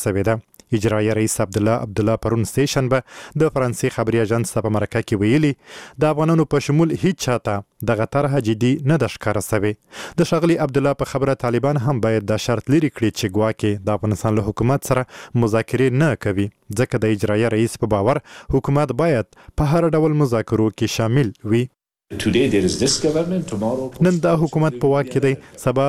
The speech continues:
Speaker 1: د ټاکنو تر نتایجو وروسته بل حکومت واک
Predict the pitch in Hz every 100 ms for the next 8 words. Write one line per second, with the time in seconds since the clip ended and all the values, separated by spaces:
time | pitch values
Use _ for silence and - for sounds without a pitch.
0 | 147 123 120 113 131 127 - 117 107 107
1 | - 110 123 131 139 127 185 - 120 101
2 | - 110 - 135 175 117 98 123 120 98
3 | 104 101